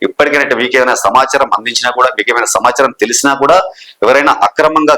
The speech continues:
గంజాయి తరలిస్తున్నా కూడా మీకు ఏమైనా ఇన్ఫర్మేషన్ వచ్చి కూడా పోలీసులకు సమాచారం ఇవ్వండి. వాళ్ళని పట్టుకొని వాళ్ళని జైలు పాలు చేస్తామని కూడా పోలీసులు తెలపడం జరుగుతుంది. ఇప్పటికేనంటే ఇటు పోలీస్ అధికారులు ఒకటి చెప్తున్నారు, ఏంటంటే ఇలాంటి మాదక ద్రవ్యాలకు అడిక్ట్ కాకండి, మీ యొక్క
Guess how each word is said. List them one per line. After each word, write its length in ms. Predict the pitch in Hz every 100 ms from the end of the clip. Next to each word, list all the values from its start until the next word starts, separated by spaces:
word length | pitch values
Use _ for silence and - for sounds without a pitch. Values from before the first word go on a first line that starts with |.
| 110
గంజాయి 280 | 120 143 139
తరలిస్తున్నా 400 | 131 135 - 131 127
కూడా 120 | 127 117
మీకు 120 | 117
ఏమైనా 180 | 117 104
ఇన్ఫర్మేషన్ 400 | - 139 139 123
వచ్చి 160 | 113 -
కూడా 120 | 123 -
పోలీసులకు 380 | 117 120 120 117 -
సమాచారం 360 | 104 110 117 120
ఇవ్వండి. 240 | 120 160 202 - -
వాళ్ళని 240 | - 107 107
పట్టుకొని 440 | - - 127 143 202 - - -
వాళ్ళని 360 | 101 107 110 113 -
జైలు 200 | 113 147 135
పాలు 140 | 123 117
చేస్తామని 340 | 110 113 113
కూడా 100 | 110 -
పోలీసులు 260 | 110 117 107
తెలపడం 260 | 101 107 104
జరుగుతుంది. 320 | 107 - 131 170 107
ఇప్పటికేనంటే 600 | - 196 180 165 139 139 - - _ - - 107
ఇటు 100 | 110 120
పోలీస్ 220 | 151 151
అధికారులు 340 | 147 147 147 143
ఒకటి 180 | 135 127
చెప్తున్నారు, 340 | 123 - 98 -
ఏంటంటే 320 | 110 123 147 160 - _ _ - 113
ఇలాంటి 440 | 143 175 - 190 170 - - 98
మాదక 260 | 104 135 151 139
ద్రవ్యాలకు 540 | 127 123 123 123 - 147 147 -
అడిక్ట్ 260 | 127 - 131
కాకండి, 420 | 117 113 113 123 139 135
మీ 80 | 110 117
యొక్క 200 | 117